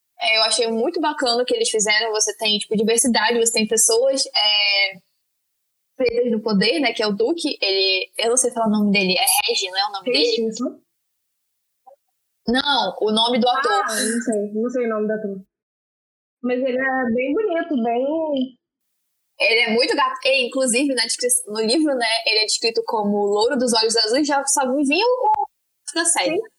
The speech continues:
Speaker 1: Minha cara que pensou no
Speaker 2: É, eu não pensei nem um pouco no,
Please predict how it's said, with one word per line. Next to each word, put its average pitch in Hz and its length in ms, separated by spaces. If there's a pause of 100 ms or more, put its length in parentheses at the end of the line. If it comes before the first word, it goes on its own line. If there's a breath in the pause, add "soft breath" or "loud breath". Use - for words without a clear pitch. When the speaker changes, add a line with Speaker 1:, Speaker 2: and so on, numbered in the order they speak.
(400)
Speaker 1:
Minha 247 220
cara 240 260
que - 80
pensou 233 500
no 196 480 (800)
Speaker 2:
É, 466 280
eu 349 60
não 320 60
pensei 403 400
nem 349 240
um 427 40
pouco 285 320
no, 240 600